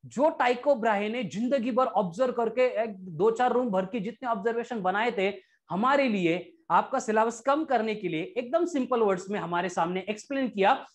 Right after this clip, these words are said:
जिसको अपन बोलते हैं Kepler's laws of planetary motion, जिसको अपन अभी दो मिनट में पढ़ने वाले हैं। ठीक है, देखो फर्स्ट लॉ ये है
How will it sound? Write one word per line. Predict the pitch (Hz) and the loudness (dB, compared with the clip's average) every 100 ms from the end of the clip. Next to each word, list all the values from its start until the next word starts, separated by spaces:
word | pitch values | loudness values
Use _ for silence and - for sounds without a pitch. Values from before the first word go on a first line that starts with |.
| - | -8
जिसको | 160 277 - | -4 -2 2
अपन | 262 254 226 | 2 4 2
बोलते | 185 170 220 | 2 2 0
हैं | 233 - | 0 -4
Kepler's | 247 277 262 262 | -6 0 0 0
laws | 202 180 208 | 0 0 0
of | 214 180 | -2 -2
planetary | 170 185 214 196 190 | -2 -2 -2 0 0
motion, | 269 302 302 - - | 0 0 -2 -6 -8
जिसको | 190 - | -6 0
अपन | 214 214 | 2 2
अभी | 214 190 | 2 2
दो | 175 180 | 2 2
मिनट | 175 160 | 2 0
में | 180 277 | -2 0
पढ़ने | 294 294 285 | 2 4 4
वाले | 233 220 | 4 4
हैं। | 196 202 - _ - | 2 0 -6 _ -6
ठीक | 247 | -2
है, | 254 262 | -2 0
देखो | 170 185 - - _ _ _ _ _ - | -2 -2 -4 -14 _ _ _ _ _ 0
फर्स्ट | 269 285 302 | 2 2 2
लॉ | 269 | 2
ये | 247 240 | 4 2
है | 185 170 | 2 0